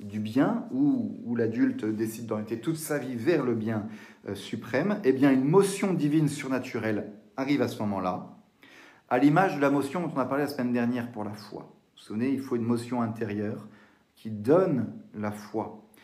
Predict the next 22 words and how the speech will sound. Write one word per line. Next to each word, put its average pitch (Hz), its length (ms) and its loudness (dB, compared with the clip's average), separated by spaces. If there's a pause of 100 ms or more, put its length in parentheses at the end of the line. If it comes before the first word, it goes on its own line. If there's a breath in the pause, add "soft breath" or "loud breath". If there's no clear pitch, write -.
(300 soft breath)
Dans 151 300 6
cette 156 260 0
motion, 135 600 0 (1040)
donc 107 160 -8
là 151 100 6
c'est 147 200 0
une 117 160 2
théorie, 131 400 2
hein, 143 220 0 (500)
je - 80 -20
pense 127 160 -6
qu'on 120 80 -4
n'a 117 180 0
aucune 139 340 2
preuve 120 480 -2 (340 loud breath)
de 113 120 -4
ça, 135 360 0
mais 120 120 0
c'est - 240 -4
la 113 140 2
seule 143 340 2
solution. 110 600 -4